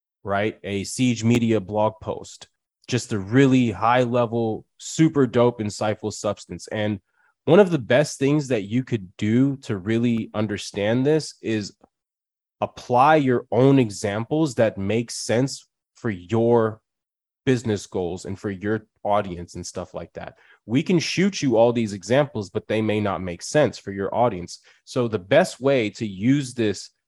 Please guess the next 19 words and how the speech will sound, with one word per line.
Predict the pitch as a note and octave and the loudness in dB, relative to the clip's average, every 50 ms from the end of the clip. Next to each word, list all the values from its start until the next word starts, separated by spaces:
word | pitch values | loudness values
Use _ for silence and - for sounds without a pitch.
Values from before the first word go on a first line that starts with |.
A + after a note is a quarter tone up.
| _ _ | _ _
to | - A#2+ | -6 -6
really | G2+ G#2+ C#3 D#3 D3+ D3 C3 G#2+ | -2 2 2 2 4 4 4 4
understand | B2 B2+ A#2 A2+ - - - A#2+ A#2+ A#2+ A#2+ | 4 4 2 2 -2 -4 -2 -2 0 0 0
this | A2 G2+ - | -2 -4 -6
mindset | - G2+ G2 G#2 A2 A#2+ A#2 - - G2+ F#2+ - | -6 -4 -2 -2 0 -2 -2 -4 -4 -4 -6 -6
and | G2 G2 - | -8 -10 -12
to | G#2+ | -12
get | F#2 F2+ A2 A2+ G#2 | -8 -6 -4 -4 -4
it | F#2+ F2 | -6 -8
down, | F#2 G2+ G#2 G#2+ G#2 F#2+ - _ _ _ _ _ _ | -6 -6 -4 -4 -4 -4 -8 _ _ _ _ _ _
is | - A2+ - - | -12 -12 -10 -6
to | - A#2+ A2+ - - _ _ _ _ _ _ - | -2 -2 -2 -2 -6 _ _ _ _ _ _ -14
really | G2+ A2 C3+ D#3+ E3+ D#3+ D3+ C#3 - | -6 0 2 2 4 4 2 0 0
understand | A#2+ C3 C3+ A#2+ A#2 G#2+ - - - A2+ A#2 B2 A#2+ A2 G2+ | 0 0 0 -2 -4 -6 -8 -6 -4 -2 0 2 0 0 -2
the | G2+ F#2 | -4 -6
variables | E2 F2 G#2 G#2+ A#2 A2+ A2+ G#2 F#2+ E2+ F#2+ G2+ F#2+ F#2 F2 F#2+ | -8 -6 -4 -2 0 0 0 -2 -4 -6 -6 -8 -8 -8 -8 -8
at | F2 D#2+ - _ | -10 -10 -12 _
play | - - G2+ G2 G#2 A2+ | -14 -8 -6 -4 -4 -4
here, | A2 B2+ C#3+ D3 D#3+ F3 E3+ - | -4 -4 -4 -4 -4 -6 -8 -10